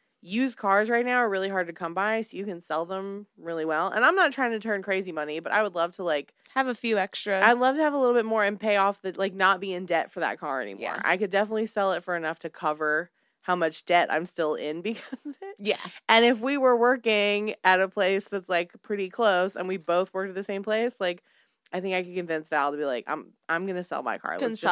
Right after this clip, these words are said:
Speaker 2: Consolidate
Speaker 1: your
Speaker 2: to
Speaker 1: car."
Speaker 2: one car,
Speaker 1: Yes.
Speaker 2: yeah. No, that makes sense.
Speaker 1: <laughs> Ugh, it's a dream.
Speaker 2: Economical.
Speaker 1: Ah, I would, yeah, it'd be nice. It'd be nice. We'll see
Speaker 2: Well,
Speaker 1: what
Speaker 2: you put it
Speaker 1: happens.
Speaker 2: out on the podcast.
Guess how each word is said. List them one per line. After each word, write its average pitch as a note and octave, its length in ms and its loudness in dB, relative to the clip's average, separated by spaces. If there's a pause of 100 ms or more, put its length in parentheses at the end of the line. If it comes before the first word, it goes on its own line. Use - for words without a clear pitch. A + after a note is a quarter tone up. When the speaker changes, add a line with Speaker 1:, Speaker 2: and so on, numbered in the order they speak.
(100)
Speaker 2:
Consolidate F3 200 0
Speaker 1:
your C3+ 120 0
Speaker 2:
to - 80 -6
Speaker 1:
car." E3 180 2
Speaker 2:
one F#3 80 -6
car, D#3 240 -2 (100)
Speaker 1:
Yes. - 400 -6
Speaker 2:
yeah. F#4 80 2 (140)
No, C4 120 -2
that D#4+ 120 -4
makes E4 200 -2
sense. C#4+ 720 -2 (140)
Speaker 1:
<laughs> - 180 -12
Ugh, F4 320 12 (140)
it's C4 240 -2
a - 20 -2
dream. C4 120 4 (120)
Speaker 2:
Economical. A#3+ 720 2 (120)
Speaker 1:
Ah, E3+ 160 -8 (140)
I G3 140 -6
would, F3+ 180 -6
yeah, C3+ 300 -8
it'd F#3+ 120 -10
be F3+ 120 -6
nice. D3+ 320 -8
It'd - 140 -20
be - 120 -20
nice. - 220 -20
We'll C4 80 -6
see E4 60 0
Speaker 2:
Well, G4+ 80 -6
Speaker 1:
what - 80 -14
Speaker 2:
you G#3 100 -10
put B3 160 0
it B3+ 80 0
Speaker 1:
happens. B3 60 4
Speaker 2:
out B3 100 2
on C4 60 -2
the B3+ 60 -4
podcast. B3+ 600 -6